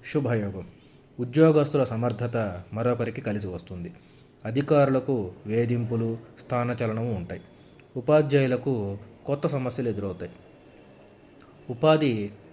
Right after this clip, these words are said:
పథకాల్లో నిలదొక్కుంటారు. వ్యవసాయ రంగాల వారికి పంట దిగుబడి సంతృప్తినిస్తుంది. మద్దతు ధర ఆశించినంతగా లభించదు. వైద్యులకు, న్యాయవాదులకు ఆదాయం బాగుంటుంది. వ్యాపారాల్లో స్వల్ప నష్టాలు,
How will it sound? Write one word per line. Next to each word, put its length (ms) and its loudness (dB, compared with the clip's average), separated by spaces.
పథకాల్లో 560 2
నిలదొక్కుంటారు. 840 -4
వ్యవసాయ 540 2
రంగాల 320 2
వారికి 600 0
పంట 200 -2
దిగుబడి 680 -2
సంతృప్తినిస్తుంది. 920 -6
మద్దతు 420 2
ధర 440 2
ఆశించినంతగా 760 0
లభించదు. 520 -6
వైద్యులకు, 800 0
న్యాయవాదులకు 920 0
ఆదాయం 400 0
బాగుంటుంది. 480 -6
వ్యాపారాల్లో 840 2
స్వల్ప 300 -2
నష్టాలు, 640 -2